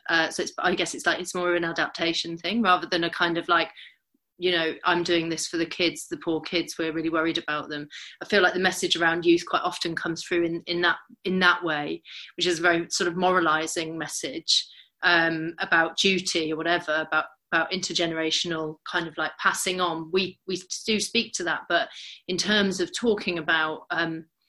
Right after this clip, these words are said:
what education does and what it's for now, if we sort of recognise that, that the world is not gonna look like the world we had, um,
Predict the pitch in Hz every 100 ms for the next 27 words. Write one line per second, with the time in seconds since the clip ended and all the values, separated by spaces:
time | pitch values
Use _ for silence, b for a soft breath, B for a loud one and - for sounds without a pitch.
0 | b b 196 190 190 175 180 170 175 175
1 | 170 165 208 208 180 165 170 - - 180
2 | 147 170 180 180 165 135 170 - _ -
3 | 170 - 165 165 - 185 165 170 - 160
4 | 156 - 160 143 - - - _ _ _
5 | _ - 170 165 165 175 165 - 160 160
6 | - 160 139 160 160 151 165 165 143 135
7 | - B B B B - 160 151 151 151